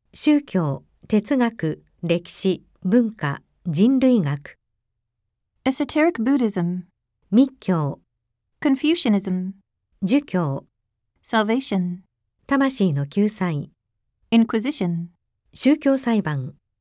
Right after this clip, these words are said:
Speaker 2: The Resurrection。
Speaker 1: キリストの復活。
Speaker 2: The Apocalypse。
Speaker 1: ヨハネの黙示録。
Speaker 2: Evangelism。
Speaker 1: 福音の伝道。
Speaker 2: Apostles。
Speaker 1: 使徒。
Speaker 2: Apocalyptic Vision。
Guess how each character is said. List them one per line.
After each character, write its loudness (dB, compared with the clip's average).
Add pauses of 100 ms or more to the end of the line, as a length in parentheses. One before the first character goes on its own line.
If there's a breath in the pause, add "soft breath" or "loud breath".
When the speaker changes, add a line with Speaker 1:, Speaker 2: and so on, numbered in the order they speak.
(340)
Speaker 2:
The 0
Resurrection。 -2 (440)
Speaker 1:
キ 2
リ 2
ス -8
ト 2
の 2
復 -12
活。 -6 (580)
Speaker 2:
The 2
Apocalypse。 -2 (340)
Speaker 1:
ヨ 4
ハ 2
ネ 4
の 0
黙 -2
示 -2
録。 -4 (600)
Speaker 2:
Evangelism。 2 (460)
Speaker 1:
福 -4
音 4
の 4
伝 2
道。 -4 (600)
Speaker 2:
Apostles。 0 (440)
Speaker 1:
使 -10
徒。 -4 (580)
Speaker 2:
Apocalyptic -2
Vision。 -2